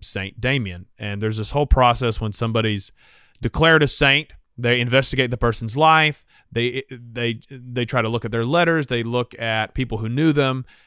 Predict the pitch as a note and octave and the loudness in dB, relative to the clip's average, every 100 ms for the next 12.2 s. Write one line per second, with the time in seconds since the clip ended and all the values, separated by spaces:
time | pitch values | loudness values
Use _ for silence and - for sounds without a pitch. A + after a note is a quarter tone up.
0 | - A#2+ - E3 E3+ E3 D#3 - _ - | -8 -6 -2 2 4 4 2 -4 _ -20
1 | _ - C#3+ D3+ D#3 - C#3 B2+ B2+ B2 | _ -6 -4 -4 -6 -2 -2 -2 -2 0
2 | B2 B2 A#2 A#2+ G#2+ G#2 G#2+ G#2 A2+ B2+ | 2 0 -2 -4 -4 -4 -6 -2 0 0
3 | B2 G#2 G2 A#2 A#2+ A2+ A2+ G#2 G#2+ G2 | 0 -8 -2 0 0 -2 -4 -4 -8 -6
4 | - A2 G#2 G#2+ G#2 G#2 - - G#2+ G2+ | -6 -6 -4 -2 -2 -6 -10 -12 -10 -10
5 | - G#2 G#2+ G2+ G#2 G#2 G2 - _ _ | -6 -2 -2 -2 -2 -2 -4 -10 _ _
6 | _ _ _ - A2 G#2 G2 F#2+ F#2 F#2 | _ _ _ -14 -6 -4 -4 -6 -10 -16
7 | - _ _ _ - B2 B2+ C#3 D#3 A3 | -20 _ _ _ -8 -4 0 2 2 2
8 | D3+ C3 B2+ B2+ - - A3+ E3 B2+ C#3 | 2 2 0 -2 -4 -2 0 -2 -2 0
9 | B3 - G2+ G2 B2 - - A#2 - D3 | 0 -2 -6 -12 -14 -14 -8 -6 -2 -2
10 | - A#2 B2 A#2+ A#2 - D3 C#3 - _ | -2 0 0 0 -4 -2 -2 -4 -8 _
11 | _ - - A#2 A2 A2+ G#2 - G2+ - | _ -14 -6 -6 -4 -6 -6 -4 -6 -6
12 | G#2 | -10